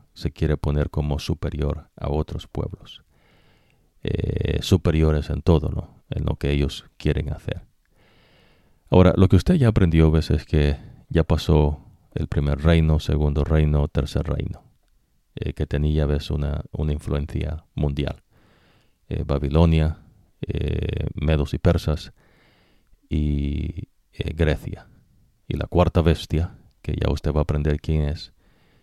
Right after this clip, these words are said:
y que está representado, ¿no? Con los pies de hierro y los, perdón, lo-, las piernas de hierro y los pies hierro mezclado con, con barro,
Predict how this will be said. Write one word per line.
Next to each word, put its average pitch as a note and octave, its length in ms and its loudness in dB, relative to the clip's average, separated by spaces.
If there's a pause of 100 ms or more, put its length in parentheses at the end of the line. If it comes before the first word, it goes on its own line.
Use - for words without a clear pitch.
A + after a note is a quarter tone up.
(280)
y D#2 600 2 (100)
que - 80 -8
está D2 220 -2
representado, D2+ 680 0
¿no? D2 140 0
Con D2 160 -4
los - 160 -8
pies D2 400 -4 (160)
de D2 160 -2
hierro D#2 580 0
y D2 720 -8
los, - 220 -8 (320)
perdón, D#2 380 2
lo-, D2 220 -4
las D2 220 -8
piernas D#2 420 0
de C#2+ 120 -2
hierro D2+ 440 0
y - 120 -4
los D2 220 -6
pies D2 320 -2 (120)
hierro D#2 320 0
mezclado C#2+ 520 0
con, C#2+ 320 -4 (120)
con D2+ 160 -4
barro, E2+ 380 2